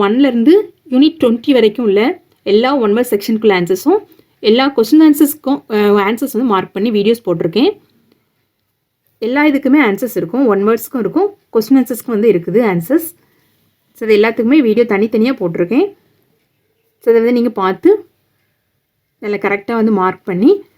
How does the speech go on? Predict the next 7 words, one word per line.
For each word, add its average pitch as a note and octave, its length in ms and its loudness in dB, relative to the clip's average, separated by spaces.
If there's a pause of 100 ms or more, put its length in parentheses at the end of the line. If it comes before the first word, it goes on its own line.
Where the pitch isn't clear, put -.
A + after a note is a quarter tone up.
(380)
அந்த A3 180 2
வீடியோ D#4 200 4 (100)
பார்க்கும்போதே A3+ 580 2 (400)
அதுக்குள்ள G#3+ 360 0
ஆன்சர்ஸ் G#3+ 320 -4
வந்து B3 160 -4
படிச்சுக்கோங்க. F3 520 -2